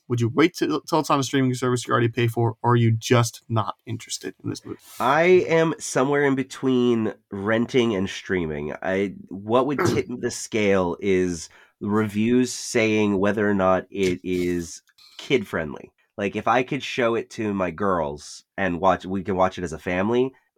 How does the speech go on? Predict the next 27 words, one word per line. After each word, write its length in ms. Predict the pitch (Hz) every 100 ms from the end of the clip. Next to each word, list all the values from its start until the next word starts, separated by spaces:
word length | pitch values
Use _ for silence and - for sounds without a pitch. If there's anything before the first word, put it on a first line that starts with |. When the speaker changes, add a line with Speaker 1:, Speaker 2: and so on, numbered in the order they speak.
| -
Speaker 2:
I'd 260 | 101 101 92
be 300 | 101 92 87
right 260 | 92 92
there 140 | 95 90
on 160 | 82
renting. 520 | 80 76 67 69 64 - _ -
But, 240 | 104 95 104
Speaker 1:
Okay. 40 | -
Speaker 2:
uh, 340 | 90 85 80 _
it 180 | 110 104
just 180 | 131 -
depends 360 | 127 113 90
on 160 | 90 82
that. 300 | 80 78 80
Like, 160 | 98 95
otherwise, 480 | 123 131 110 104 101
I'm 180 | 101
like, 200 | 98 95 -
I 140 | 131
can, 220 | 127 98 -
I 100 | 127
can 120 | 107
stream 320 | - 113 101
that 160 | 87 65
whenever. 460 | 85 76 73 69 - _ _
But, 240 | 98 82 - -
uh, 300 | 85 78